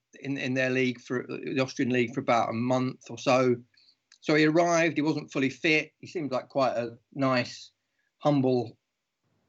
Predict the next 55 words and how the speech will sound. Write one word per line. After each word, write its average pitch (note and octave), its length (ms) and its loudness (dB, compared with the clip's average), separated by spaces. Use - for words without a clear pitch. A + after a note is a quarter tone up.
lad, C3+ 420 2
which, C3 280 -12
which - 360 -14
I D3+ 100 0
always G3 260 2
think E3 160 -6
are D3 40 -6
the D3+ 60 0
hard, E3+ 360 4
that D3+ 180 -6
they're E3+ 240 0
the D#3 100 2
harder D#3 400 4
types, C#3+ 580 -6
or - 80 -8
they're D#3 100 0
the D3 60 -2
ones D3 160 2
that C#3 120 -10
find C#3+ 160 0
it C3+ 60 -10
difficult C3+ 400 -4
to C3 160 -2
go C#3+ 140 6
into C#3 260 2
a - 20 -2
new B2 220 -2
club. A2 320 -2
I - 40 -10
think D#3 160 0
if C#3+ 80 -6
you're D3+ 180 6
a C3+ 40 4
real C3+ 240 4
cocksure C#3 520 -4
type, B2+ 420 0
you B2+ 100 0
can B2+ 120 -6
just - 320 -14
sort - 140 -4
of A#2+ 100 -4
walk B2+ 280 2
in, A#2+ 200 2
you A#2+ 80 -2
know. G#2+ 160 -4
I - 60 -2
don't D#3+ 140 2
think - 300 -8
Zlatan C#3 440 -2
Ibrahimovic B2+ 460 -6
has B2+ 120 -6
ever C3 140 -2
had A#2 160 -6
a A#2 40 -10
problem A#2 460 -6